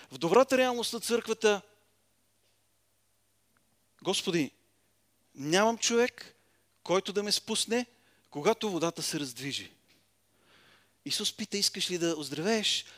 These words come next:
Аз обаче си говоря и си мечтая за добрата обстановка, за добрата възможност, за добрия човек, за доброто спускане. Исус продължава да ме пита: "Чакай, чакай,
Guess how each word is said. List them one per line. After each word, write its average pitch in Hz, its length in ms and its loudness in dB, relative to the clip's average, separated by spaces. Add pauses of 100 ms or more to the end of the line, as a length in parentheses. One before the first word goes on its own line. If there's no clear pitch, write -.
(200)
Аз 277 160 -4
обаче 247 300 -2
си - 160 2
говоря 208 480 -2 (280)
и 175 80 -8
си - 160 2
мечтая 208 680 -2 (340)
за 131 160 -10
добрата 170 360 -6
обстановка, 185 720 -4 (260)
за 135 140 -12
добрата 233 340 -4
възможност, 185 760 -6 (240)
за 131 140 -8
добрия 226 320 2
човек, 208 500 2 (160)
за 123 120 -12
доброто 233 340 0
спускане. 220 600 2 (160)
Исус 214 300 -2
продължава 240 540 0
да 220 80 -6
ме 208 80 -6
пита: 220 220 -4
"Чакай, 254 260 -2
чакай, 214 360 0